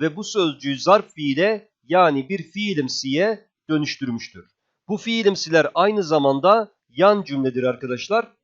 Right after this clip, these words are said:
Dolayısıyla bu cümlede bir temel cümle var, iki de yan cümle var.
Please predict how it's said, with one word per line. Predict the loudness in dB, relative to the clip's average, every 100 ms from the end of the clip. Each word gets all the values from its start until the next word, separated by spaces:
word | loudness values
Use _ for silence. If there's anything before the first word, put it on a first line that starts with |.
| _ -4
Dolayısıyla | 0 0 -2 -4 -4 -4
bu | -8
cümlede | -8 -2 -2 -2
bir | -4 -8
temel | -4 0 0 -2
cümle | -2 0 2
var, | 2 0 _ _ _
iki | -18 -12 -4
de | 0 0 -2 _ 0
yan | 4 4
cümle | 2 -4 -6
var. | -6 -12 _